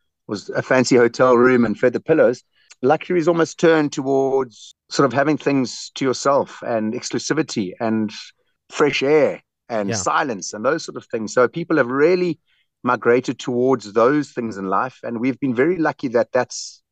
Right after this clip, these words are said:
Speaker 1: that's the area we've been in, in tourism. So, yes, you're right. Um, the Wild Coast was an area where not a lot of people came to,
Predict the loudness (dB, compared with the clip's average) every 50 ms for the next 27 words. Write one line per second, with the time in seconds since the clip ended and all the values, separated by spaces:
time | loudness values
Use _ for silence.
0 | _ -8 -6 -6 -6 -2 0 0 4 4 6 6 6 6 6 4 2 0 2 2
1 | 4 4 4 4 2 0 -2 -4 -4 -2 -2 -2 -2 -4 -8 -4 0 0 0 0
2 | -2 _ _ _ _ _ _ _ 0 2 2 2 0 -2 -4 -4 -2 0 0 0
3 | 0 -2 -4 -4 -4 -2 -2 -4 -6 -8 -10 -14 _ _ _ _ _ -8 -4 0
4 | 0 2 0 0 0 -2 -2 -4 -4 -8 -10 -4 0 0 0 0 -2 -6 -14 -20
5 | -20 -20 _ _ _ _ _ _ -14 -12 -10 -8 -4 -2 0 0 2 2 0 -2
6 | -2 -2 -2 -2 -2 -2 -4 -4 -2 -2 -2 -2 _ -10 -8 -6 -6 -6 -2 0
7 | 2 2 2 0 -2 -2 -4 -4